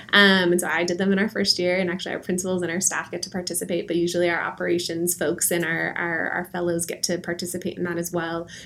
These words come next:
Um, but it's a, a great opportunity of just setting the stage and making sure that they know, like, this is gonna be a little bit different than <laughs> probably another school that you might have attended. Um, many of our families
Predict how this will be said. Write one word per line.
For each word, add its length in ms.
Um, 300
but 80
it's 140
a, 120
a 120
great 420
opportunity 560
of 80
just 240
setting 300
the 80
stage 360
and 120
making 220
sure 180
that 140
they 120
know, 220
like, 180
this 140
is 60
gonna 120
be 100
a 60
little 160
bit 120
different 480
than 360
<laughs> 0
probably 440
another 280
school 260
that 120
you 80
might 160
have 80
attended. 580
Um, 640
many 380
of 100
our 120
families 440